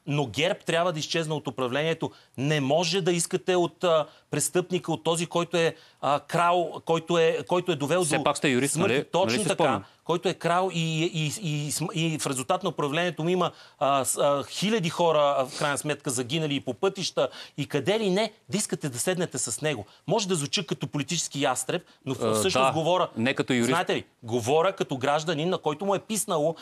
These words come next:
Speaker 1: някой след като години наред е говорил, че герб и, и, и Борисов трябва да платят цена.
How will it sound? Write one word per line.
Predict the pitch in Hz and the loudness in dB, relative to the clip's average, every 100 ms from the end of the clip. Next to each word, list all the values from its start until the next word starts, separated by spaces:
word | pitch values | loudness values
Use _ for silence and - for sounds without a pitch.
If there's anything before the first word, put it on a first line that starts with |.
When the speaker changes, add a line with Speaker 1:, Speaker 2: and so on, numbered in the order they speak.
| - - | -12 -2
Speaker 1:
някой | 156 208 - 202 | 0 0 0 -2
след | - 202 - | 0 -2 -2
като | 185 165 | -4 -2
години | 135 135 196 | -4 -2 -2
наред | 185 170 175 | 0 0 0
е | 156 | -4
говорил, | 147 170 175 | 0 0 0
че | - 151 - - _ 113 | 0 -4 -4 -16 _ -4
герб | 139 277 277 - - | 0 0 -2 -14 -6
и, | 156 - | -6 -4
и, | 160 123 - | -6 -6 -6
и | 156 | -4
Борисов | 120 160 156 147 | -2 -2 -2 -4
трябва | 156 160 | 0 0
да | 151 | -2
платят | 135 160 156 | -4 -6 -4
цена. | 147 135 160 | -4 -2 -2